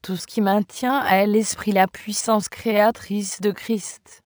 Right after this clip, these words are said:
tendra à renouveler notre force et notre courage spirituel. Et c'est justement le but du sabbat.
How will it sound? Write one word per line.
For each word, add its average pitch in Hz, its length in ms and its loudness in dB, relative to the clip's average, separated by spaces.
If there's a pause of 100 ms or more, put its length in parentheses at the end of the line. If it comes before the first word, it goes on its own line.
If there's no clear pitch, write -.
(200)
tendra 208 460 6
à 208 100 6
renouveler 233 580 2
notre 202 400 2
force - 460 -4
et 262 100 4
notre 208 360 2
courage 185 520 -2
spirituel. 214 1120 -2 (760)
Et 208 140 4
c'est 233 340 4
justement 220 640 2
le 233 120 0
but 185 260 -6
du 214 120 -6
sabbat. 175 600 0